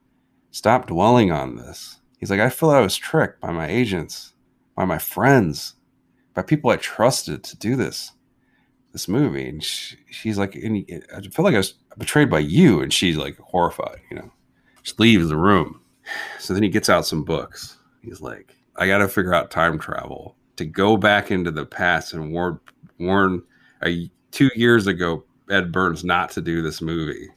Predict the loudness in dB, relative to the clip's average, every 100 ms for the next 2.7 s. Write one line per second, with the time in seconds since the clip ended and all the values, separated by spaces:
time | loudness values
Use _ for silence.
0 | _ _ -12 -12 -6 -6 -6 _ _ _
1 | _ _ _ -2 2 4 4 4 6 4
2 | 4 -2 -6 -4 -4 -6 -10